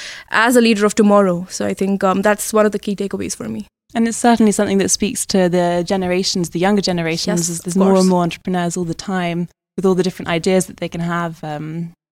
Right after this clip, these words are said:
Speaker 1: Yeah, I think if you're bold, nothing can stop you. You need to go out there and make a change, and, um, things will fall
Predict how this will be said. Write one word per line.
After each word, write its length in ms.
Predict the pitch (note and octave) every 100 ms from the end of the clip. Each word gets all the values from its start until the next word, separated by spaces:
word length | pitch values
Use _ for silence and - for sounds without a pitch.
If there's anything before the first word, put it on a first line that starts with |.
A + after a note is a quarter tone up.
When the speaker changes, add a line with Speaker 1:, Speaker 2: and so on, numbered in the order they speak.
| _
Speaker 1:
Yeah, 100 | D#4
I 60 | D4
think 180 | E4+
if 80 | A#3
you're 100 | A#3+
bold, 320 | G3 G#3+ A#3+
nothing 240 | A#3+ A#3+ C#4+
can 120 | A3+
stop 260 | - G3+ A3
you. 80 |
You 100 | G3
need 140 | F#3+ G#3+
to 80 | G#3+
go 120 | G#3+
out 140 | G#3
there 120 | G3+
and 80 | G3+
make 100 | G3+
a 60 | G3
change, 420 | - G#3+ F#3 F3+
and, 320 | F#3+ F#3 F#3
um, 280 | G3+ - - -
things 280 | A3 A#3
will 80 | A3
fall 420 | - G3 G3 G3+